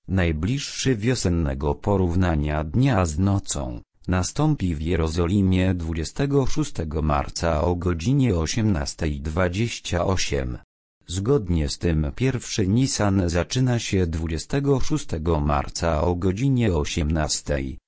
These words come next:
a czternasty Nisan zaczyna się o godzinie osiemnastej, trzynaście dni później, czyli o godzinie osiemnastej,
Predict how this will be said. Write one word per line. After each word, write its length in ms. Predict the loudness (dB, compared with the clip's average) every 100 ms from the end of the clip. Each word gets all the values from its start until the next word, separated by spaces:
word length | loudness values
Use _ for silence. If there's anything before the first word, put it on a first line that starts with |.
| -6
a 160 | -4
czternasty 800 | -2 0 0 2 2 0 0 2
Nisan 600 | 4 4 2 2 2 2
zaczyna 500 | 2 0 0 0 0
się 280 | 0 0 2
o 100 | 2
godzinie 640 | 0 -2 0 2 2 2
osiemnastej, 1040 | 2 0 0 0 0 0 -2 -2 -2 -4 -8 -14 -12
trzynaście 640 | -4 0 2 0 0 0 2
dni 460 | 2 2 4 2
później, 680 | 0 0 -2 -2 -2 -2 -6 -12 _
czyli 360 | -2 2 2 2
o 160 | 0
godzinie 600 | 0 -2 0 2 2 2
osiemnastej, 1080 | 2 0 0 0 0 0 -2 -2 -4 -4 -10